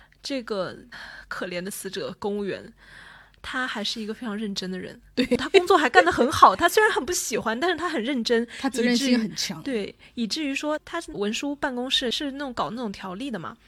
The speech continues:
Speaker 1: 就要跟很多部门跨部门协作，有很多文件送到他这里来，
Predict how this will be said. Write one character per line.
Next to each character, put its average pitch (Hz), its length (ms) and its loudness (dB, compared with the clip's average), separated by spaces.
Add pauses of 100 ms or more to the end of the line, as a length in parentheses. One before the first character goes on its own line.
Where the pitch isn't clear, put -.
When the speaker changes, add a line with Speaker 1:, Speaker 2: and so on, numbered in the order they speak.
Speaker 1:
就 302 120 -4
要 254 100 0
跟 247 120 -6
很 226 180 -8
多 208 200 -6
部 262 180 -8
门 185 160 -6
跨 214 220 -6
部 214 120 -6
门 185 180 -6
协 - 240 -8
作， - 260 -8 (180)
有 220 140 -2
很 226 140 -6
多 208 280 -6
文 185 160 -4
件 233 160 -4
送 247 120 -8
到 214 60 -6
他 208 160 -10
这 233 120 -8
里 208 40 -6
来， 175 220 -8